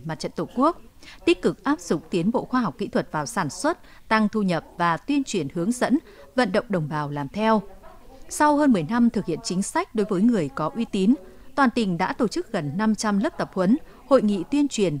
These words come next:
cho tám nghìn lượt người có uy tín cập nhật các văn bản chính sách mới.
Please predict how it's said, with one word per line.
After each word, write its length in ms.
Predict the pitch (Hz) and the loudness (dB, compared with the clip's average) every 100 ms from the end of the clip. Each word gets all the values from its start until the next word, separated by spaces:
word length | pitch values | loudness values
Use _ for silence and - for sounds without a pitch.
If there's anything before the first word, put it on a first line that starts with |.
| - | -8
cho 280 | - 208 202 | -2 0 0
tám 300 | 202 180 226 | 0 0 2
nghìn 140 | 254 | 0
lượt 160 | 160 - | -2 -4
người 180 | 160 147 | -4 -4
có 180 | - | -4
uy 140 | - 233 | -4 -4
tín 300 | - 185 240 - - | -2 2 2 0 -4
cập 200 | 226 - | -4 -2
nhật 180 | 160 147 | -6 -6
các 140 | - 285 | -6 -4
văn 140 | 226 | -2
bản 220 | 185 156 143 | 0 0 -2
chính 200 | - 180 | -6 -4
sách 200 | 175 339 | -4 0
mới. 280 | 214 190 285 | 2 2 0